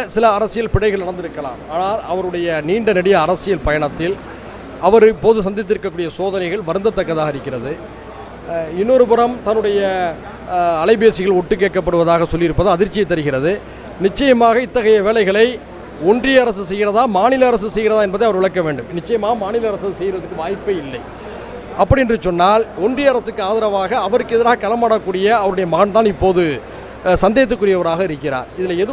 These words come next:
உண்மை என்பதை அவர் தான் தெரியப்படுத்த வேண்டும். தெள்ள தெளிவாக ஒரு குற்றச்சாட்டை கூறிய பிறகுதான் அதற்கு நாம் தெள்ள தெளிவாக பதிலளிக்க முடியும். எது, எது எப்படியாக இருந்தாலும் இப்படி ஒட்டு கேட்கக்கூடிய வேலைகளை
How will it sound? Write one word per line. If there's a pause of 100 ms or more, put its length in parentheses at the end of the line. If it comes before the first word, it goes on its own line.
உண்மை
என்பதை
அவர்
தான்
தெரியப்படுத்த
வேண்டும். (460)
தெள்ள (120)
தெளிவாக (100)
ஒரு
குற்றச்சாட்டை
கூறிய
பிறகுதான்
அதற்கு
நாம்
தெள்ள
தெளிவாக
பதிலளிக்க
முடியும். (500)
எது, (100)
எது
எப்படியாக
இருந்தாலும்
இப்படி
ஒட்டு
கேட்கக்கூடிய
வேலைகளை